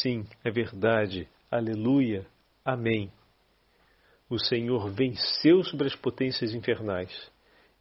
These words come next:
e vencerá sempre, pois o Senhor veio para a nossa salvação, pois Ele é bom e misericordioso. Nele tudo esperamos, nele confiamos. Ele é a nossa certeza,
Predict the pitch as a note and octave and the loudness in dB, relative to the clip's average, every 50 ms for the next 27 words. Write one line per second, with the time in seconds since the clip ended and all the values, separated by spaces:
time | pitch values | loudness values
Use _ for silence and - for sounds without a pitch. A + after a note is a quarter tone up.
0 | _ - A2+ G2 F#2+ G#2 B2 C3+ C3+ - - - A2 G#2 G2 G#2+ A2+ A2 - - | _ -8 -6 -2 2 4 4 4 4 0 -2 0 0 0 0 0 -2 -2 -2 -4
1 | - - - - A2+ G#2 G#2 G#2 - F#2+ G2 - _ _ _ _ _ _ _ _ | -4 -4 -4 -4 -4 -6 -6 -8 -10 -12 -12 -12 _ _ _ _ _ _ _ _
2 | _ _ _ _ _ _ _ _ - - A2+ F#2 G2+ G#2+ - - - G#2+ G#2 A2 | _ _ _ _ _ _ _ _ -8 -6 -6 -4 -4 -4 -4 -4 -4 -4 -2 -2
3 | A2+ A2 G2 F#2+ F2+ F2+ F2+ - A#2 B2+ C#3+ D3+ D3 C3+ C3 - _ _ _ _ | -2 -2 -4 -6 -8 -10 -2 2 4 4 6 4 2 0 -4 -8 _ _ _ _
4 | _ _ - B2 A#2 A#2+ A2 G#2+ A2 A#2 A#2 - - A2+ - - - G#2 F#2+ G2+ | _ _ -4 -2 -2 -2 0 0 2 2 2 0 -2 -2 -2 -2 -2 0 0 0
5 | G2 - - - F#2+ F#2 F#2 - _ - - A#2 G2+ A2+ B2 A2+ A2+ G#2 - - | 0 0 0 -2 -2 -4 -6 -10 _ -6 -4 -2 0 0 2 0 0 -2 -2 0
6 | B2 B2+ C3 B2 A#2 A2+ G#2+ G2+ G#2+ G#2+ G2+ G2 - - A2 A2 G#2 G#2 G2+ G2 | 0 2 2 0 -2 -2 -2 0 0 -2 -2 -2 -2 -2 -2 -2 -2 -2 -2 -2
7 | G2 G2 F#2 F#2 F#2+ - - - - - - - - - A2+ A#2 C3+ C#3+ C3 B2+ | 0 -2 -4 -6 -10 -14 -18 -20 -20 -20 -20 -18 -10 -2 2 4 4 4 4 2
8 | - - - _ _ _ - E3 F#3+ G#3 G3 F3 E3+ D3+ - - - - C#3+ C3+ | -2 -4 -10 _ _ _ -2 0 0 0 0 0 2 2 2 0 0 2 2 2
9 | A#2+ A#2 A2+ A2+ G#2 G2 F2+ F2+ - - - - - _ _ _ _ _ _ _ | 4 4 2 2 0 -2 -6 -8 -10 -14 -14 -14 -16 _ _ _ _ _ _ _
10 | _ _ _ _ _ _ _ - A2 G#2+ A#2 C3 C3+ B2+ A#2 - - B2 A#2+ - | _ _ _ _ _ _ _ -8 -4 0 0 2 2 0 -2 -2 -4 -4 -4 -4
11 | - - A2 G#2 G2 F#2 F2 F2+ F#2 - - - - _ _ _ _ _ _ _ | -2 0 2 2 2 0 -2 -6 -10 -12 -14 -14 -16 _ _ _ _ _ _ _
12 | _ _ - A#2+ C#3+ D#3+ D#3 C#3 B2+ A2+ A2 A2 A#2+ B2 - - - - - - | _ _ 6 8 8 8 8 8 6 4 4 2 2 2 0 -2 -2 -4 -4 -4
13 | A2 - - - - B2 B2 C3 A#2 F#2 F2 F2 | -4 -6 -10 -4 0 4 4 4 4 2 -2 -8